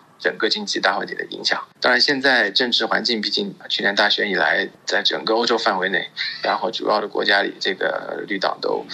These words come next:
一个非常明显的增长，所以的话会是一股很强大的反，反抗势力。但是在经济，呃，负增长的这个前提下的话，是吃饭重要，还是情-，还是这个，这个高尚情操更重要？那么大家可能得做一个抉择。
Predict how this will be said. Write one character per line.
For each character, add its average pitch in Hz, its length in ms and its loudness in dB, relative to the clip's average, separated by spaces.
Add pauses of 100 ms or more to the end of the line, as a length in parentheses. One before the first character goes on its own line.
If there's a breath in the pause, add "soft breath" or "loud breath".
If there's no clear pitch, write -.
(140)
一 - 20 -6
个 - 100 -6
非 104 140 2
常 - 160 -2
明 101 100 -2
显 - 140 0
的 - 60 -8
增 98 160 -4
长， 90 280 0
所 - 160 2
以 101 60 4
的 101 100 0
话 98 220 2 (300)
会 107 80 4
是 101 200 6
一 98 60 -2
股 - 140 -4
很 - 100 -8
强 - 260 2
大 117 140 4
的 98 80 -4
反， - 220 -4
反 - 160 0
抗 - 180 0
势 - 140 4
力。 - 160 -4 (280 loud breath)
但 120 140 4
是 113 140 4
在 110 200 2
经 165 360 0
济， 104 480 0
呃， - 180 -4
负 - 160 0
增 113 160 0
长 - 160 2
的 - 100 0
这 - 140 0
个 - 80 -2
前 - 180 0
提 - 140 0
下 - 160 2
的 - 80 -4
话， - 240 -2
是 - 320 4
吃 - 160 4
饭 143 180 2
重 104 140 -6
要， - 240 0 (460)
还 90 180 2
是 - 140 6
情-， 95 200 0 (300)
还 101 80 2
是 - 140 2
这 104 160 4
个， 82 420 0 (400 loud breath)
这 - 140 0
个 - 100 0
高 - 160 2
尚 104 160 2
情 - 140 -2
操 95 120 0
更 95 140 -2
重 101 100 -2
要？ - 260 -2
那 110 100 0
么 95 340 -2 (160)
大 - 100 -4
家 98 140 0
可 95 100 -4
能 92 120 -6
得 98 100 0
做 104 180 0
一 92 40 0
个 - 80 -2
抉 - 180 0
择。 - 180 -2